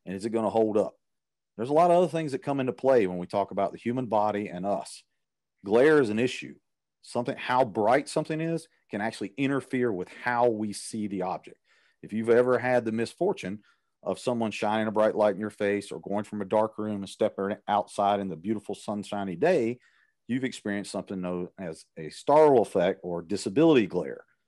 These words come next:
So that glare affects you for a few seconds, few moments, or longer. Depending on your eyesight and the condition, that ad-, adaptation from going from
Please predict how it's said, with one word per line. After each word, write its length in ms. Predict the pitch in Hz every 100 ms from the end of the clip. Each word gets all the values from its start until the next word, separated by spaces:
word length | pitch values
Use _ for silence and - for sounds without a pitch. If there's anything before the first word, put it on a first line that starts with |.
| _ _ _
So 120 | -
that 220 | 95 104
glare 400 | 104 135 151 123
affects 480 | 107 - 151 - -
you 200 | 95 104
for 380 | 101 - 90 92
a 340 | - _ _
few 140 | - 85
seconds, 580 | - 165 190 202 -
few 200 | - 92
moments, 480 | 92 113 151 202 - -
or 180 | 131
longer. 460 | 147 196 240 90 - _ _ _ _ _
Depending 360 | 101 95 117 113
on 140 | 104
your 160 | 98 95
eyesight 580 | 123 165 - 160 160 165
and 100 | 110
the 60 | 101
condition, 640 | 120 139 220 - 104 120 -
that 200 | 110 123
ad-, 240 | 123 - -
adaptation 720 | 117 127 117 - 160 147 113
from 180 | 104 107
going 380 | 104 104 95 90 _ _ _ _
from 380 | 104 92 85